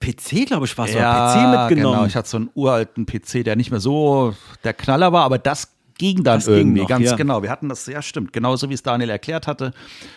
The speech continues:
Speaker 2: so hatten wir das dann gemacht. Wir hatten dann mehrere Spuren dann auf dem, auf dem Computer dann gehabt und man konnte so ein bisschen anpassen. Man hatte halt dann auch so diesen Raumklang gehabt. Ähm, das hat sich so ein bisschen offener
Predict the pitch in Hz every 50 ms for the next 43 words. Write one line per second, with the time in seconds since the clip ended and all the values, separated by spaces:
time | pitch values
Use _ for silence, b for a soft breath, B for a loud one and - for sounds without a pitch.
0 | B B B - - 120 113 117 - 113 101 107 101 - - 101 92 87 92 95
1 | 123 139 - - 120 107 104 - 104 95 95 95 101 127 151 143 123 117 - -
2 | - 139 139 139 139 135 127 123 113 113 107 101 - - 101 95 92 92 90 92
3 | 92 92 90 - - 90 87 85 - 95 - - 151 156 147 123 110 104 104 101
4 | 107 113 131 - - 98 92 92 - - - 120 113 - - 101 90 - - -
5 | 113 101 104 - 110 113 131 - - - 117 - - 120 110 107 B B B B
6 | B - 101 113 - 120 113 107 98 104 98 - 98 - - - - 92 85 95
7 | 82 - 87 85 - - 98 107 147 185 202 - - - 180 175 175 175 180 165
8 | 175 175 147 160 185 - - - - B B B B B B B B B B _
9 | - 117 117 120 120 117 117 113 113 113 107 110 - - - - - 123 _ -
10 | - 131 - - 120 113 104 - 117 - - 117 107 104 117 _ _ _ - -
11 | 185 - - - 160 123 110 95 90 -